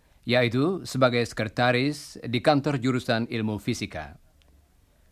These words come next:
Coba dengarkan kata yang artinya sekretaris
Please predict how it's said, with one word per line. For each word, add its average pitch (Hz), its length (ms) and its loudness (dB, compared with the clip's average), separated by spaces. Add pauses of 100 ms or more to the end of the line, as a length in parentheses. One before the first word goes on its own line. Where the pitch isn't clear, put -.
Coba 175 240 6
dengarkan 143 560 2
kata 139 320 2
yang 135 160 2
artinya 123 480 -2
sekretaris 113 880 -2